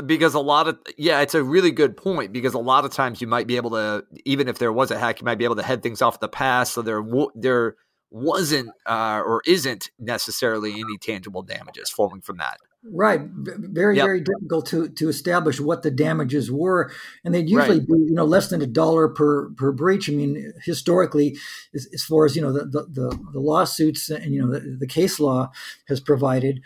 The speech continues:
Speaker 2: But with the C C P A, it's one hundred to seven hundred fifty dollars per breach, period. It's a statutory damage. Or if there's damage worse than that, whatever, <laughs> whatever's higher.
Speaker 1: Right,
Speaker 2: So,
Speaker 1: whichever's greater.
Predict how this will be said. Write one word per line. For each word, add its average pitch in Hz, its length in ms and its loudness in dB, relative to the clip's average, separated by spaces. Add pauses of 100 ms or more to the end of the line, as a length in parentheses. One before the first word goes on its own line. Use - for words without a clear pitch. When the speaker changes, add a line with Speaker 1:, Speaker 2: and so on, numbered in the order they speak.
(180)
Speaker 2:
But 156 220 0
with 156 220 2
the 160 100 0
C 196 200 2
C 180 200 -2
P 160 240 0
A, 180 100 4
it's 143 160 0
one 160 160 2
hundred 147 300 2
to 135 60 -2
seven 165 300 2
hundred 139 220 -4
fifty 160 300 -4
dollars 147 360 2
per 165 220 0
breach, 147 600 -2
period. 160 380 -2
It's 147 200 -12
a 139 40 -10
statutory 147 680 -6
damage. 143 420 -8
Or 196 440 4 (500)
if 175 120 -14
there's 156 160 -2
damage 175 360 -2
worse 190 380 0
than 147 140 -6
that, 135 260 -8 (360)
whatever, 156 440 -6
<laughs> - 100 -16
whatever's 208 520 -2
higher. - 520 -8 (180)
Speaker 1:
Right, 107 200 2
Speaker 2:
So, 107 120 4
Speaker 1:
whichever's 117 380 4
greater. 113 500 2